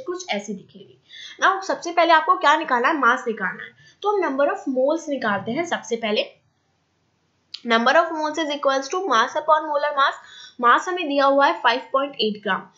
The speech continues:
और अगर हम सीएच, अ, सी फ़ोर एच टेन का molar mass देखें तो फिफ्टी एट आएगा,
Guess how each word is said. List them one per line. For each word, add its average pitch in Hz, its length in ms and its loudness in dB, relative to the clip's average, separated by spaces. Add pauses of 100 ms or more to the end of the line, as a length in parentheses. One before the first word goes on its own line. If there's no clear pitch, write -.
(180)
और 214 220 6
अगर 240 280 -2
हम 269 120 0
सीएच, 269 680 -2
अ, 220 520 -2
सी 285 300 -4
फ़ोर 277 320 0
एच 254 240 -4
टेन 254 180 0
का 262 200 2
molar 226 320 0
mass 262 180 0
देखें 269 260 -4
तो 285 100 -4
फिफ्टी 247 540 -8
एट 277 80 -6
आएगा, 269 280 0